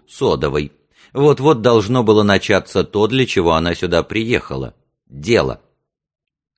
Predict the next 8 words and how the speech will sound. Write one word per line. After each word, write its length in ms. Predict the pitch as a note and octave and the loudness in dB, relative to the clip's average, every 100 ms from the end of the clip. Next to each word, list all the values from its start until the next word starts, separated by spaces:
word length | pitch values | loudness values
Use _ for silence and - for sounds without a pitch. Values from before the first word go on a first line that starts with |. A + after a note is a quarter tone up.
| _ | _
К 140 | C#2 | -12
десяти 560 | E2 B2+ - D#3 - F#3+ | -4 -2 0 -2 0 2
вечера 680 | C#3 F#3 - C3 C3 C3+ B2+ | 4 2 2 2 4 4 2
он 300 | - C3+ C3 | 2 2 4
уже 320 | A2 G#2 A2 | 4 4 4
еле 400 | G2 C3 A#2+ G#2 | 4 2 4 2
передвигал 840 | - G2+ F#2+ D#2+ F2+ E2 G#2+ G#2 | 0 0 0 0 -2 0 2 2
ногами, 760 | G2 F#2 F2 F#2 F#2+ E2 C#2 | 2 2 2 0 2 0 -2